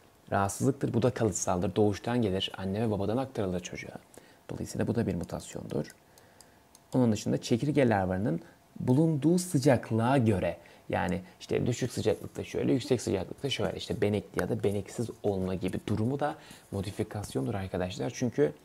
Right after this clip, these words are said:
bu kalıtsal değil. Siz larva çekirgeleri alıp belli bir sıcaklıkta tutarsanız farklı bir görünüşe sahip olmasını sağlıyorsunuz. Belli bir sıcaklıkta tutarsanız farklı bir görünüşe sahip olmasını sağlıyorsunuz ki bu larvaların ebeveynleri aynı olsa bile. Örneğin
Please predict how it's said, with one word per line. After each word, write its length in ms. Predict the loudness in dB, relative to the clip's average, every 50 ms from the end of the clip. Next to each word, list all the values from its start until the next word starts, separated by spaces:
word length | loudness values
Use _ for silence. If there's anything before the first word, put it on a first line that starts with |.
| -20 -20 -20 -14 -2 -2
bu 80 | 0
kalıtsal 540 | 4 4 4 4 2 0 -2 0 0 2 4
değil. 180 | 4 4 2 2
Siz 260 | 2 0 0 0 -2 -10 -20 -20 -4 0
larva 420 | 2 4 6 6 4 4 2 0
çekirgeleri 580 | 2 0 0 2 4 4 4 4 4 2 0 0
alıp 380 | 0 2 2 4 2 2 0 -6 -18 -20 -18 _
belli 280 | 6 6 8 8 8 6
bir 60 | 2
sıcaklıkta 480 | 2 0 0 0 0 0 -4 -6 -6 -6
tutarsanız 480 | -6 -2 -2 -2 -2 -2 -4 -4 -4
farklı 380 | -4 -2 -2 -2 -2 -2 2 2
bir 60 | 4
görünüşe 360 | 4 4 4 4 2 0 -2
sahip 300 | -2 -2 -2 -2 0 -2
olmasını 340 | -2 -2 -2 -4 -4 -6 -8
sağlıyorsunuz. 640 | -6 -4 -2 0 0 0 0 -2 -6 -6 -6 -8 -16 -20 -20 -20 -20 _ _ 4
Belli 240 | 6 6 8 6 6
bir 40 | 4
sıcaklıkta 420 | 0 0 -2 -2 -4 -4 -4 -6
tutarsanız 440 | -6 -4 -8 -8 -4 -2 -4 -4 -4
farklı 380 | -6 -6 -6 -6 0 2 4 4
bir 40 |
görünüşe 320 | 6 4 4 2 0 -4 -8
sahip 300 | -4 -4 -2 -2 -2 -2
olmasını 400 | -4 -4 -4 -6 -6 -8 -10 -8
sağlıyorsunuz 680 | -2 0 2 4 4 4 4 2 2 2 2 0 0
ki 240 | 0 0 0 0 0 -2 -10 -16 -16 -16 -16 -4 6 8
bu 120 | 10 10
larvaların 560 | 10 10 8 8 8 6 6 6 4 2 2 4 4
ebeveynleri 640 | 6 8 8 8 8 6 6 6 6 4 4 2 0 0 0
aynı 360 | 2 4 6 6 6 6 4
olsa 380 | 2 0 -2 -2 -2 -6 -4 -4
bile. 200 | -4 -6 -6 -10 -12 -20 -20 -20 -20 -20 -20 0 2
Örneğin 340 | 4 4 6 4 2 0